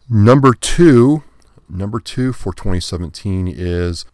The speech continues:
I'm going to use the blog space on oscar mike radio dot com. There's a blog portion to finally get my, uh, My Dad is a Zombie Biker story written. And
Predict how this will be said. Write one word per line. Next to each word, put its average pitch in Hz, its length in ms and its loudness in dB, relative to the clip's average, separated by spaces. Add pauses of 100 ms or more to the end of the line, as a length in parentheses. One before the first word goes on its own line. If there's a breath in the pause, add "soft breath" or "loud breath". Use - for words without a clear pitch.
(120)
I'm 127 240 0
going 123 380 -2
to 104 680 0
use 104 460 -2
the - 80 -8
blog 98 380 -2
space 90 420 -6
on 87 120 -12
oscar 90 360 -8
mike 90 300 -4
radio 90 240 -4
dot 87 240 -4
com. 82 340 -6
There's 80 160 -8
a 82 60 -6
blog 85 340 -6
portion 80 680 -2
to 87 100 -10
finally 104 600 -2
get 92 240 -6
my, 85 420 -4
uh, 80 320 -6 (300)
My 87 200 -4
Dad 87 220 -2
is 82 80 -6
a 82 80 -8
Zombie 85 260 -4
Biker 85 380 -6
story 80 600 -6 (100)
written. 80 560 -8
And 101 440 -2